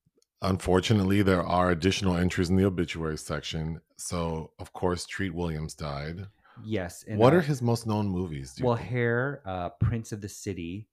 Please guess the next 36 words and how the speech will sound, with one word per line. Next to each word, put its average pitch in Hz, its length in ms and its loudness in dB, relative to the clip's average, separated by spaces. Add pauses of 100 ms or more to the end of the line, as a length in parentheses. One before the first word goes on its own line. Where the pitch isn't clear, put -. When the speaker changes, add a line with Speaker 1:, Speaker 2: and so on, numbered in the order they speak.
(180)
Speaker 2:
a - 60 -14
Sidney 95 340 -8
Lumet 87 300 -6 (100)
film 80 240 -8
that's 73 280 -12 (120)
pretty 87 400 -6
damn 85 380 -8
good, 82 200 -6
I 80 80 -4
think. 82 420 -10 (540)
Uh, 101 300 0
I 110 80 4
remember 123 380 6
him 117 320 2
as, 92 760 0 (440)
uh, 90 380 -2
Michelle 101 260 -2
Pfeiffer's 104 440 0
husband 104 340 -2
in 95 100 0
The 85 60 -6
Deep 98 240 -6
End 95 100 -2
of 90 60 -4
the 90 160 -2
Ocean, 98 400 -4
which 90 120 -6
is 87 120 -8
a 85 60 -2
melodrama, 95 920 8 (320)
uh, 85 280 0 (120)
which 107 200 -4
I 92 80 -2
could 85 180 -10
also 85 320 -4
rewatch, 76 680 -6